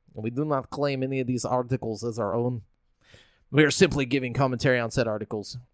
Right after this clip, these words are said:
Um, anyways, let's jump into the big news. Let's see what we got here. Do we got anything big?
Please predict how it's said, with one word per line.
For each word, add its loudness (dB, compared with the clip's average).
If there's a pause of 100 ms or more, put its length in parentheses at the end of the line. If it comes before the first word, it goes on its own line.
(100)
Um, 4 (960)
anyways, 4 (200)
let's 6
jump 4
into -2 (120)
the -10
big -8
news. -10
Let's -8
see -4
what -4
we -8
got -6
here. -6
Do -6
we -4
got -4
anything -6
big? -4